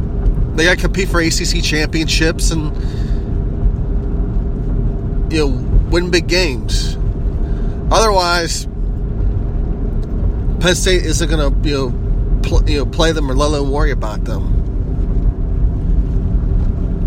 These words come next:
So it's a tall barking order for Pitt, and, you know, I don't think they'll ever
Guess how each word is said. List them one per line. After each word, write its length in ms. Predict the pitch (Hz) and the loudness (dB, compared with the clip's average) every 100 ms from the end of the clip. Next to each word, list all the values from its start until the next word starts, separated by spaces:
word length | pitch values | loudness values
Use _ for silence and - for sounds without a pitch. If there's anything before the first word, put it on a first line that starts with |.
| - - | 0 0
So 440 | - 143 131 135 - - - - - - - - - - - - - - - - - - - - - - - - - | 2 2 2 0 -2 0 0 2 0 0 -2 -2 -4 -4 -2 -2 -2 0 0 0 -2 -2 -2 -2 0 0 0 0 0
it's 160 | 170 | 0
a 60 | 175 | 2
tall 280 | - 180 175 | 2 4 2
barking 380 | 165 165 170 151 | 0 0 -2 0
order 220 | 143 120 | 0 -2
for 120 | 123 | -6
Pitt, 300 | 127 131 127 | -4 -2 -2
and, 480 | 127 131 123 - - | -2 -2 0 0 2
you 80 | 143 | 0
know, 320 | 135 135 127 - - - - - - - - - - - - - - - - | 0 0 0 0 -2 -2 -2 -2 -2 -2 -2 0 0 0 0 -2 -2 -2 0
I 120 | 147 | 2
don't 120 | 156 160 | 2 2
think 180 | 175 | 0
they'll 120 | - 156 | 0 0
ever 260 | 147 143 | 0 -2